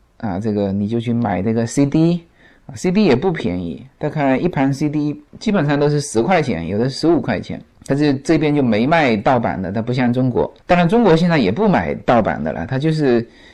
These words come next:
去这个Q Q音乐上下载嘛。然后这一边，美国这一边呢，就是各个音乐平台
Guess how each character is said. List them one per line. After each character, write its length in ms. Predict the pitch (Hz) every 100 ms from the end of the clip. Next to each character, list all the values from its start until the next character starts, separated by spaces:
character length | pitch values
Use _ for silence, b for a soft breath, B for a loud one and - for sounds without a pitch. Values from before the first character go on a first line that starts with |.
| B
去 320 | - 160 135
这 180 | 127 131
个 140 | 117
Q 160 | 113 151
Q 120 | 170
音 140 | 165
乐 120 | 175 175
上 160 | 160
下 220 | 151 202
载 260 | 151 - - 76
嘛。 80 | -
然 120 | 160
后 120 | 185 180
这 140 | 269
一 140 | 240
边， 220 | 170 170 170
美 260 | 165 98
国 240 | 101 127 170
这 160 | 214
一 80 | 196
边 280 | 165 160 156
呢， 360 | 147 135 131 127
就 140 | 131
是 400 | 131 117 104 87
各 260 | 98 180 180
个 300 | 175 190 147
音 180 | - 165
乐 160 | 175 147
平 260 | - 104
台 420 | 120 104 80 65